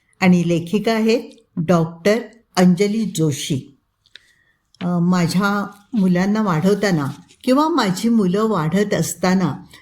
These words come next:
मी डॉक्टर आनंद नाडकर्णी ह्यांची सगळी पुस्तकं, त्यांची सगळी लेक्चर्स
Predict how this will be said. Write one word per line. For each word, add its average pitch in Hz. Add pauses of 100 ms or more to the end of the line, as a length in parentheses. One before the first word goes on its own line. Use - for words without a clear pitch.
(160)
मी 202
डॉक्टर 185 (100)
आनंद 190
नाडकर्णी 208 (100)
ह्यांची 190
सगळी 214
पुस्तकं, 190 (380)
त्यांची 185
सगळी 196
लेक्चर्स 170